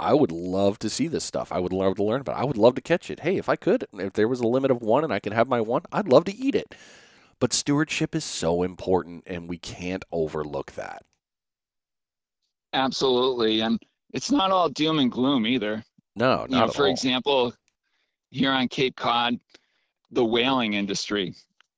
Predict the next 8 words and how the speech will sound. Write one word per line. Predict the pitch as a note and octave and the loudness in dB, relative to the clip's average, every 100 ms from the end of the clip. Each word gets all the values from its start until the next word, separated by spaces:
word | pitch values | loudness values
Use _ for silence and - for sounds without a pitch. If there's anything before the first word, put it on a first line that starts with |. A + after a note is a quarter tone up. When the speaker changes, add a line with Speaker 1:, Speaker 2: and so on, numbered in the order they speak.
| - | -4
Speaker 2:
put | C#3+ A#2+ | -2 0
a | A2+ | -2
huge | - - C#3+ C#3+ - - | -4 0 2 2 0 -2
dent | A#2 F#2+ - _ _ _ - | 0 -2 -6 _ _ _ -2
in | A2+ | 0
our | G#2+ G#2 G2+ _ _ | 2 0 -2 _ _
population | - - - A2 A2 A2+ A#2 A2 | -2 0 2 0 0 0 0 0
of | G2+ - | 0 -4